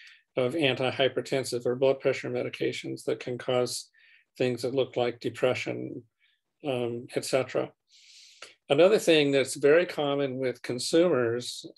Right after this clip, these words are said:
um, at B M R C is that they're very often on more than one psychotropic medication. In fact,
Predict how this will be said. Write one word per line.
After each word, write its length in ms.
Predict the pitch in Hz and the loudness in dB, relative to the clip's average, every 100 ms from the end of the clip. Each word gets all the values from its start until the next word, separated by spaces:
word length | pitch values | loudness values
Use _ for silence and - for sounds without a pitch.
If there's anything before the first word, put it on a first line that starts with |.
| - | -4
um, 280 | 123 123 120 | -2 -2 -4
at 160 | 120 | -2
B 140 | 131 131 | 0 0
M 100 | 127 | 0
R 140 | 120 | -2
C 320 | - 127 120 123 135 | -2 -2 -2 0 -2
is 80 | 113 | 0
that 160 | 123 123 | 0 2
they're 280 | 127 120 127 | 0 2 2
very 140 | 135 | 2
often 360 | 123 123 - 120 | 0 -2 -6 -6
on 220 | 117 123 | -4 -2
more 240 | 123 135 | 0 0
than 140 | 131 120 | 0 -4
one 240 | 120 120 | -6 -6
psychotropic 720 | - 117 113 120 - 113 117 - | -6 -6 -6 -6 -4 -4 -6 -8
medication. 800 | 117 113 - 117 117 - 127 135 _ _ _ _ _ - | -8 -6 -4 -4 -6 -10 -12 -14 _ _ _ _ _ -8
In 100 | 117 131 | -2 0
fact, 180 | 117 | 0